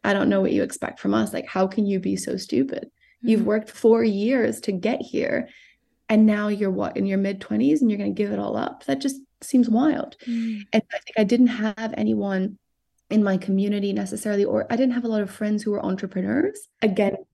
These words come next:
Speaker 1: cultivating that circle around you, right, to help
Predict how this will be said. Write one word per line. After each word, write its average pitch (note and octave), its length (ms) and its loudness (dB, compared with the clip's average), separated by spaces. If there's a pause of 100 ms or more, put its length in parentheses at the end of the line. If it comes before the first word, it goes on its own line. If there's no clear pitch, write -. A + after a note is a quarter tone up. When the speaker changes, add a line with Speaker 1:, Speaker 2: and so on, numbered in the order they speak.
(120)
Speaker 1:
cultivating G#3 560 0
that G3 200 -2
circle G3 360 -2
around F#3+ 480 2
you, F#3+ 160 2
right, A#2 440 0
to G3+ 200 -4
help - 520 -2